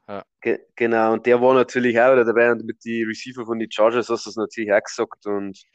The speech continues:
Speaker 2: ja, dann macht er der, äh, Herbert halt einfach auch die Plays. Vielleicht nur kurios, das, äh, Tyreek Hill hat die zwei Touchdowns, die da in die siebzehn Punkte für die Dolphins drin sind,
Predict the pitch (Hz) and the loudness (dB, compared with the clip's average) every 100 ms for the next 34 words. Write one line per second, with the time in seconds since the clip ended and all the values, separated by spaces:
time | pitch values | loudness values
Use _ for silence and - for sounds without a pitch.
0 | _ _ _ _ _ 101 131 127 _ - | _ _ _ _ _ 2 2 2 _ -2
1 | 107 107 110 123 - 113 107 104 - _ | -2 0 0 0 0 2 4 2 -2 _
2 | - 101 104 98 117 107 - 107 107 107 | -10 -4 -2 0 0 0 -2 0 2 4
3 | 104 104 104 104 107 - _ _ _ _ | 2 2 -4 -4 -4 -6 _ _ _ _
4 | _ _ 117 131 - 135 - 147 135 135 | _ _ 0 0 2 0 2 2 4 4
5 | 156 - 147 143 - 131 123 131 143 131 | 2 2 0 0 2 4 4 4 4 2
6 | - 165 147 135 - _ 127 127 120 - | -2 2 2 0 -16 _ -4 -2 -4 0
7 | 131 131 135 - 151 147 135 - 127 123 | 0 2 -2 -2 0 0 -2 -8 0 2
8 | 123 120 120 - 139 - 123 143 156 139 | 2 2 -2 -2 -12 -10 -10 -8 -10 -8
9 | 139 131 123 139 - 143 - 147 147 147 | -4 0 2 0 -2 -10 -8 -6 0 0